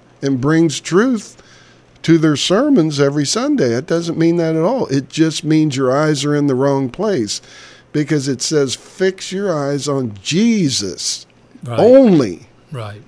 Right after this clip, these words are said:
Speaker 1: Another absolute,
Speaker 2: Right.
Speaker 1: only,
Speaker 2: Right.
Speaker 1: because he is your, the, the author and finisher of your faith.
Speaker 2: Yeah.
Speaker 1: Jesus is the author, and not that pastor and not Jim and Rich. We're
Speaker 2: Amen.
Speaker 1: not the author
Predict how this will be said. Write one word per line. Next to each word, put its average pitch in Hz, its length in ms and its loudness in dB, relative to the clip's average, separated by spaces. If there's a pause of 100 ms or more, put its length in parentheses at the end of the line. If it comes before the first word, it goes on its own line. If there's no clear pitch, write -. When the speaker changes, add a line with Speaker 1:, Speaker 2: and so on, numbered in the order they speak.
(120)
Speaker 1:
Another 165 400 4
absolute, 185 720 4 (240)
Speaker 2:
Right. 175 100 4
Speaker 1:
only, 127 640 2 (160)
Speaker 2:
Right. 104 260 -16
Speaker 1:
because 151 560 -2 (200)
he 285 640 4
is 117 320 -4
your, 120 340 0 (460)
the, 123 320 -4
the 123 180 0
author 120 420 -2
and 107 120 -6
finisher 113 500 -4
of 104 140 -8
your 104 100 -8
faith. 98 340 -8 (160)
Speaker 2:
Yeah. 170 120 -14 (180)
Speaker 1:
Jesus 226 680 4
is 120 260 -4
the 117 220 -2
author, 117 400 -6
and 110 120 -6 (300)
not 196 300 0
that 240 240 0
pastor 151 760 -2 (360)
and 120 160 -2
not 156 240 0 (360)
Jim 139 320 2
and 160 180 2
Rich. - 580 0
We're 123 220 0
Speaker 2:
Amen. 180 40 6
Speaker 1:
not 151 320 2
the 139 140 2
author 139 500 0